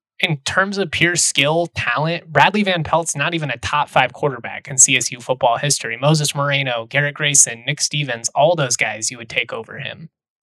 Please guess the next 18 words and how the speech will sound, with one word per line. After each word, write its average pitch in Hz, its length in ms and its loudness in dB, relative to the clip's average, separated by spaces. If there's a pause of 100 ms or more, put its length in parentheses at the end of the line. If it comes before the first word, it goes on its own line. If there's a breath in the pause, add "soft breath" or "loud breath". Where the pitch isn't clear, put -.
Colin 147 360 6
Hill, 139 320 2
Matt 139 320 4
Newton, 143 380 -6
those 147 220 2
are 143 80 -4
better 139 280 0
pure 147 200 -2
passers 135 520 -2
as 123 100 -12
well. 120 240 2
My, 131 220 -2
my 156 160 -2
point 190 320 0
is 151 200 -2
there 139 160 -2
are 135 120 -6
better 156 480 -2